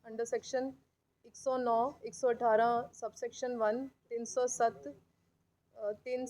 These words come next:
subsection five and three fifty-one two ਬੀ ਐਨ ਐਸ, ਅ, ਥਾਣਾ ਰਾਮੇ ਚ ਦਰਜ ਕੀਤਾ ਸੀ। ਇਹਦੇ ਈ-, ਆਈ ਪੀ ਸੀ ਦੇ equivalent ਹੈਗੇ ਜੀ attempt to murder ਤਿੰਨ ਸੌ ਸੱਤ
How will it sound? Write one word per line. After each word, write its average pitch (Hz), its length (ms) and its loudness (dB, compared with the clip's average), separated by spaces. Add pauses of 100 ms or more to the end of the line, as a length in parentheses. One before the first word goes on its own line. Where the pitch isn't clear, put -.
subsection 247 500 -2
five 240 480 0 (140)
and 233 180 -4
three 254 300 -12
fifty-one 240 500 -4 (140)
two 247 260 -8 (120)
ਬੀ 233 220 -4
ਐਨ 247 160 0
ਐਸ, 247 320 -2
ਅ, 226 320 2 (120)
ਥਾਣਾ 226 220 -2
ਰਾਮੇ 220 340 2
ਚ 233 520 -18 (100)
ਦਰਜ 220 200 -6
ਕੀਤਾ 226 280 -12
ਸੀ। 254 160 -14
ਇਹਦੇ 247 480 6
ਈ-, 233 220 -4 (220)
ਆਈ 214 140 -2
ਪੀ 247 200 -14
ਸੀ 254 160 -8
ਦੇ 254 160 2 (100)
equivalent 233 560 -2
ਹੈਗੇ 226 240 0
ਜੀ 277 320 -6
attempt 233 440 -2
to 254 80 -2
murder 233 340 2
ਤਿੰਨ 240 140 0
ਸੌ 240 140 2
ਸੱਤ 233 240 2